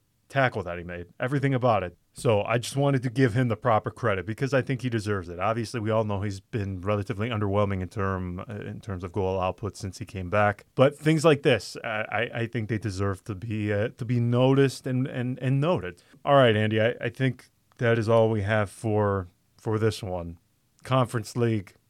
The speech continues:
it's back. So we will return after that. Uh, we'll, we'll probably be back on Friday, yeah, with,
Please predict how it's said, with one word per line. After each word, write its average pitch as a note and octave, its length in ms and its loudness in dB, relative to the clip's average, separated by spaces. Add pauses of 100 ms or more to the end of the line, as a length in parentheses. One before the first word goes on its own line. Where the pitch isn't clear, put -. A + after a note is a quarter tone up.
(220)
it's C3 180 -4
back. G#2 520 2 (120)
So A#2 640 6
we C3 340 2
will C3 680 4
return B2+ 920 0 (500)
after C3 420 -2
that. F#2 300 0
Uh, G2+ 360 -4
we'll, G#2+ 180 -4 (100)
we'll B2 220 -6 (240)
probably C#3+ 640 -2
be G2+ 140 -4
back G2+ 280 -4
on F#2 120 -4
Friday, G2 600 0
yeah, A2+ 300 2 (640)
with, A2 640 -2